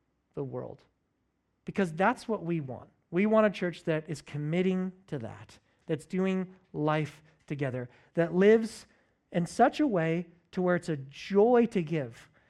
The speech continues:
We're not tight-fisted. We're not stingy. We're giving. We're radically giving in some cases to where we're really having to trust the Lord with that.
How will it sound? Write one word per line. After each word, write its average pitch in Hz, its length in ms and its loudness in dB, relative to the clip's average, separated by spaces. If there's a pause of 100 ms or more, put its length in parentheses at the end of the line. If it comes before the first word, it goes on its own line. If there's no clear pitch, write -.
(220)
We're 165 100 -2
not 196 260 0
tight-fisted. 175 720 -4
We're 143 100 -6
not 190 240 -2
stingy. 202 760 -4 (960)
We're 156 220 -2 (160)
giving. 170 500 2 (880)
We're 156 220 -8
radically 165 720 0
giving 120 340 -8
in 131 140 -10
some 160 180 -4
cases 120 600 -14 (1300)
to 151 100 -10
where 156 160 0
we're 151 200 -2
really 196 360 2
having 185 220 0
to 165 80 -2
trust - 540 -6
the 185 60 -6
Lord 151 380 -4
with 123 140 -16
that. - 320 -20